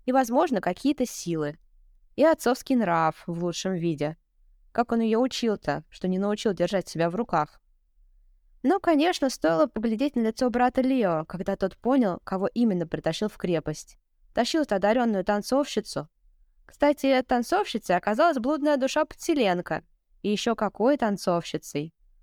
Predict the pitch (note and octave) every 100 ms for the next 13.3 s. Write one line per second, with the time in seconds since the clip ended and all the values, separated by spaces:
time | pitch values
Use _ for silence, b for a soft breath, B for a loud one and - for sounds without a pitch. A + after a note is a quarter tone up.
0 | _ _ - F3+ G3 G3 F#3+ - - A#3
1 | B3+ B3 _ _ _ _ _ _ _ F#3
2 | F3 F3 E3+ E3 _ _ _ _ - D#4+
3 | D4+ G3 G3+ B3+ B3 A#3 G3 G3+ A3+ A3+
4 | G#3 G#3 F3 D#3+ - D3+ E3 _ _ _
5 | _ _ _ - G4+ F#4+ F#4+ F#4+ E4+ D#4+
6 | E4+ C4+ - F3 F#3 G#3 - - - F#3
7 | F#3+ F3+ - F3 F#3+ A3+ G#3 F#3 F3 E3
8 | D#3+ - E3 _ _ _ _ _ _ _
9 | A3+ B3+ E4 - A#3+ C#4+ B3 G3 F#3+ G3+
10 | - A#3+ B3 A3 A#3+ D4+ - F#3+ A#3 B3
11 | G#3 F3+ F3+ E3+ E3+ E3+ E3+ F3 _ -
12 | F3+ G#3 C#4+ F#4 G#3+ A#3+ D#4 - A#3+ A#3
13 | - D3+ D#3+